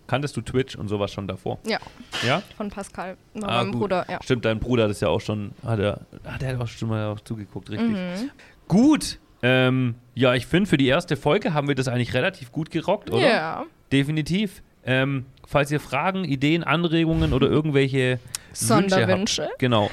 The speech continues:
Speaker 1: schreibt's in die
Speaker 2: Kommentare.
Speaker 1: Pff, das ist gut. Hier gibt's nämlich keinen Chat, hier gibt's Kommentare.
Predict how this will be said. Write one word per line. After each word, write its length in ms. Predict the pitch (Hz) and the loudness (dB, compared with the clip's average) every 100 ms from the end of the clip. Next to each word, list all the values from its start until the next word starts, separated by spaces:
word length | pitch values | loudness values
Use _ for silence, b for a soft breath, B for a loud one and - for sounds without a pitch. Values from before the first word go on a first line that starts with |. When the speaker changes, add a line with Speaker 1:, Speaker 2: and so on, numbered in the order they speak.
| B - | B -8
Speaker 1:
schreibt's 760 | - 127 147 196 - - - - - | -4 2 2 2 -2 -12 -12 -8 2
in 240 | 151 160 | 2 4
die 320 | 165 165 160 - - - - - | 2 2 0 -4 -18 -20 -20 -12
Speaker 2:
Kommentare. 840 | - 165 170 170 - 156 - - - - - | -8 -6 -6 -6 -6 -6 -8 -10 -14 -6 -6
Speaker 1:
Pff, 160 | - - | -6 -8
das 140 | 104 | -8
ist 40 | - | -2
gut. 240 | 113 - - | -2 -2 -8
Hier 100 | 123 | -6
gibt's 220 | 120 131 120 | -2 -2 -2
nämlich 180 | 104 | -4
keinen 220 | - 101 - | -2 -2 0
Chat, 180 | 104 | -2
hier 140 | - 101 | -2 -4
gibt's 200 | 104 - | -4 -2
Kommentare. 640 | 98 98 - 98 98 | -2 0 0 -2 0